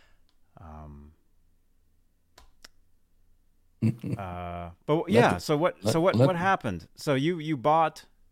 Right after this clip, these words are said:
Speaker 1: eighty-four, huge fan.
Speaker 2: Mm-hmm.
Speaker 1: When, when, when, when Roth left, I'm assuming you probably went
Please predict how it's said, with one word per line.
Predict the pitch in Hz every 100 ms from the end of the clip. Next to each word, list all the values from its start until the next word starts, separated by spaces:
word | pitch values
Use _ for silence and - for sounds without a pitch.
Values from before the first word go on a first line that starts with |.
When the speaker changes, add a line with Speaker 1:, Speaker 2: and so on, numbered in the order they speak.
| _
Speaker 1:
eighty-four, | 131 135 131 - 156 165 160 160 147 _ _ _ _ _ _ _ -
huge | - 156 151
fan. | - 151 151 147 147 147 143 127 202 _ _ _
Speaker 2:
Mm-hmm. | 120 123 127 190 - _
Speaker 1:
When, | - 117 117 120
when, | 123 117
when, | 113 113 110 101
when | 120 113 110
Roth | 113 127 135 -
left, | 120 120 120
I'm | 156
assuming | 165 - 247 240 120
you | 104
probably | - 143 143 131
went | 117 123 123 113